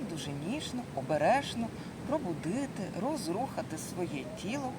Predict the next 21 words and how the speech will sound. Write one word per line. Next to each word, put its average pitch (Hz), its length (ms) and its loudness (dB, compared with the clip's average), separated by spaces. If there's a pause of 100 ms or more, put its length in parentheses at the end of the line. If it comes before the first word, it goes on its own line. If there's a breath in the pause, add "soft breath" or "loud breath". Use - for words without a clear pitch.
привести 185 580 4
його 139 200 -2
в - 200 -6
тонус, 277 340 0 (420 loud breath)
підготуватись 170 920 2 (160)
до 160 100 4
нового 147 460 2 (120)
дня. 135 220 6 (600)
Вітаю 180 380 6
вас 151 240 8
на 160 100 -2
своєму 156 480 -2 (100)
каналі. 247 480 2 (540 loud breath)
Я 180 160 8 (140)
Алла, 262 400 6 (240)
я 269 120 10
викладаю 190 540 10
танцювальний 175 600 4
стиль 170 300 0 (160)
Tribal 151 340 10 (160)
Fusion 151 220 -2